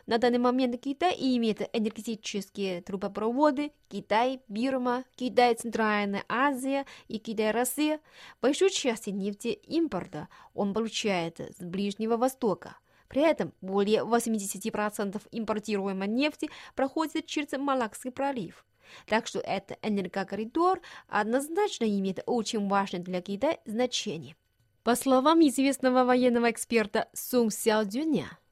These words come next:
борт Гвадар позволит снизить себестоимость перевалки нефти не только из стран Персидского залива, из Ближнего Востока, но и из Африки.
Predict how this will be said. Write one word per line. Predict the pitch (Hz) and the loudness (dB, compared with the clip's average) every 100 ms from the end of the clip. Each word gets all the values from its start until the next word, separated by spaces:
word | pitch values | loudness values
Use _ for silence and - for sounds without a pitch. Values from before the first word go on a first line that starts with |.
| _ _ - | _ _ -6
борт | 196 311 - 311 | 2 2 2 -4
Гвадар | 269 330 349 208 185 - 208 | 0 2 2 2 -4 -6 0
позволит | 269 285 330 302 320 | 0 2 -2 0 -4
снизить | - 349 359 285 208 | -4 0 0 0 -10
себестоимость | - 240 233 269 240 233 233 233 | -6 -6 -2 -2 0 -4 -6 -8
перевалки | 233 233 226 208 202 | -2 -2 0 -2 -6
нефти | 220 220 240 214 220 | -6 -4 -2 -4 -4
не | 220 | -4
только | 214 233 226 226 | -2 -2 0 0
из | 220 208 | 0 -4
стран | - 226 208 | -4 -2 -2
Персидского | 226 - 208 - 240 | -4 -4 -8 -6 -4
залива, | 208 247 302 349 320 - | 0 0 2 0 -2 -4
из | 233 226 | -4 -4
Ближнего | 208 247 247 285 294 | -2 -2 -2 -2 -2
Востока, | 330 - 190 - - - - - | -4 -4 -6 -6 -14 -18 -20 -8
но | 214 294 | 0 4
и | 349 | 4
из | 285 | 2
Африки. | 285 - 180 - 151 - - | 0 0 0 -4 -16 -16 -18